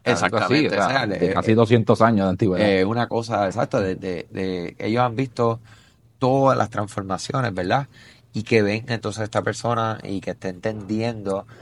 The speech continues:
Speaker 2: y reiterando que es cierto, el, el mercado está muy distinto, las cosas están cambiando y están cambiando a velocidades nunca antes vistas. Y esto es una realidad y simplemente hay que aceptarlo y entender, adaptarse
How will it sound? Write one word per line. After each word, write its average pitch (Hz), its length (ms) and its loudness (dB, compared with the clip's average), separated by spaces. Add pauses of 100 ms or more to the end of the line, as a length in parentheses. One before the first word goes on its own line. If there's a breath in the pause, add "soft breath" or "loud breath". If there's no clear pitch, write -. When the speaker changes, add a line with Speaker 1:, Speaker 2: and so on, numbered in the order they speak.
(240 loud breath)
Speaker 2:
y 107 320 -2
reiterando 104 840 -4 (500)
que 95 220 -4 (200)
es 107 160 -4
cierto, 85 460 -6 (280)
el, 92 360 -4 (160)
el 87 520 -6
mercado 104 460 0
está 98 240 -4
muy 92 240 -8
distinto, 87 600 -10 (400 soft breath)
las 90 140 -4
cosas 95 240 -6
están 104 200 -8
cambiando 95 520 -4
y - 20 -8
están 90 160 -10
cambiando 98 320 -6
a 101 40 -2
velocidades 92 600 -2
nunca 92 300 -6
antes 101 260 -4
vistas. 92 400 -8 (460 loud breath)
Y 113 100 0
esto 117 160 -4
es 117 60 -2
una 135 140 4
realidad 139 440 2
y 117 60 -4
simplemente 101 440 -6
hay - 20 -12
que 113 80 -4
aceptarlo 120 540 -2
y 101 80 -6
entender, 95 580 -2 (480 soft breath)
adaptarse 113 840 0